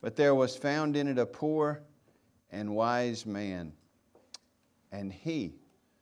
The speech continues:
by his wisdom, delivered the city. Yet no one remembered that poor man.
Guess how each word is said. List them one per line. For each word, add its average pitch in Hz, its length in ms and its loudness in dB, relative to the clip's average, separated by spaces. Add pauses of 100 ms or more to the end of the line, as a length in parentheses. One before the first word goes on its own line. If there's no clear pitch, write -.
(160)
by 110 140 0
his 113 240 -4
wisdom, 98 480 -4
delivered 90 480 -4
the 85 80 -12
city. 78 360 -10 (840)
Yet 101 160 -2
no 104 220 -4
one 113 320 -2
remembered 95 560 -8 (1200)
that 92 240 -2
poor 95 220 -4
man. 85 360 -6